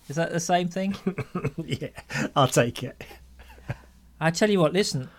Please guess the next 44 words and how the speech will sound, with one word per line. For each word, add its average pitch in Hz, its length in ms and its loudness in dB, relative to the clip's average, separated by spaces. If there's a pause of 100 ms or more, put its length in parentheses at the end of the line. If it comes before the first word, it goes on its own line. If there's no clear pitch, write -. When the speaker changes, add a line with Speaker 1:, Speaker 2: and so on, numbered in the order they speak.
(460)
Speaker 1:
I've 156 100 0
done 190 120 4
some 170 160 -4
work 180 220 2
on 147 80 0
the 131 180 0 (600)
po-, - 120 -6 (120)
podcast 139 520 -2
thing, 117 180 -6
and 127 140 -4
there's 135 200 -4
a 147 60 0
new 165 180 2
thing 170 260 -2
called - 180 -6
Chartable, 151 760 0 (800)
where 120 100 -4
Speaker 2:
Is 123 60 -2
Speaker 1:
you 131 40 -4
Speaker 2:
it? - 20 -4
Speaker 1:
can 143 100 -6
put 156 160 -2
a 135 40 -2
code 165 420 0
in 110 120 -4
and 117 140 -8
it'll 131 160 -6
give 143 180 -4
you 143 100 2
a 139 40 2
lot 151 160 0
more 139 180 -2
information 139 460 -8
about 117 280 -6
h-, - 100 -12
how 135 160 -4
you 131 200 -2
rank 139 480 -6 (380)
Speaker 2:
Oh. 185 300 2 (180)
Speaker 1:
in 120 80 -8
different 135 300 -6
things, - 440 -6
different 131 220 -12
countries. - 360 -8